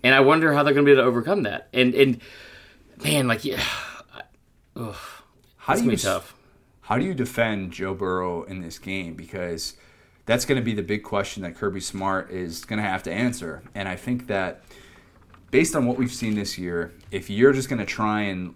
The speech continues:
Speaker 2: load the box or send pressure and send seven, eight guys, that's a recipe for disaster. These receivers are too good. Joe Burrow is too smart to know where his, his free running wide out, his go-to target is going to be.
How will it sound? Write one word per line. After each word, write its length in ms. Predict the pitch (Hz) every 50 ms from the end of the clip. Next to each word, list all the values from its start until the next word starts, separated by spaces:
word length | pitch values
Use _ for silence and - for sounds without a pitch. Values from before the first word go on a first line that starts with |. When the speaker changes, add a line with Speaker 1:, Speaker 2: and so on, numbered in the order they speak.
| -
Speaker 2:
load 380 | - - 95 95 98 104 104 104
the 80 | 104 92
box 420 | - 98 98 98 95 92 - -
or 60 | -
send 300 | - - - 110 107 104
pressure 440 | - - 107 101 95 - - 104 98
and 140 | 92 87 85
send 240 | - 117 104 98 87
seven, 300 | - - 107 95 98 95
eight 160 | 92 90 -
guys, 480 | 92 85 87 92 101 113 123 120 - - - _ _ _ _
that's 220 | - 101 95 -
a 60 | - 107
recipe 360 | 101 104 104 - - - 101
for 160 | - - 95
disaster. 520 | 87 80 82 85 76 78 - - - - - -
These 180 | 92 95 92 95
receivers 460 | 92 - - 110 104 107 104 98 101
are 80 | 95
too 200 | 87 - - 123
good. 300 | 110 107 107 104 101 95
Joe 160 | 95 107 104 104
Burrow 260 | 104 104 101 101 95
is 120 | 90 -
too 160 | - - 135
smart 400 | 131 - - 113 110 107 101 -
to 80 | - 101
know 180 | 98 98 98 98
where 160 | 98 92 90
his, 240 | 98 98 95 - - - - - -
his 180 | - 101 - -
free 400 | - - - - 123 123 123 123
running 380 | 117 120 110 110 113 107 104
wide 280 | 101 98 98 101 101 98
out, 200 | 98 98 95 92
his 160 | 92 92 -
go-to 400 | - - 104 104 107 - 113 104
target 360 | 98 - 104 95 92 92 95
is 80 | 90 85
going 220 | - 101 98 95
to 60 | 92
be. 300 | 85 92 95 92 90 90